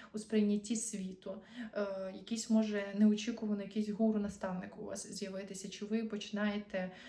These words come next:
е, багато подорожувати, або якась поїздка у вас буде змінююча вас. Да? І, е,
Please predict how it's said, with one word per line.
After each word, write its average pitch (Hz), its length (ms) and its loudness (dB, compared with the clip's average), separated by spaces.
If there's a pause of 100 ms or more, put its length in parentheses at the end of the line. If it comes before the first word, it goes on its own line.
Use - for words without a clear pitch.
(160)
е, 190 300 -2 (120)
багато 202 340 2
подорожувати, 190 800 -4
або 190 100 -6
якась 208 200 -6
поїздка 208 440 -2
у 190 40 -4
вас 185 180 -8
буде 190 160 -6
змінююча 196 580 -8
вас. 202 300 -8 (320)
Да? 226 400 4
І, 214 480 8
е, 190 600 -4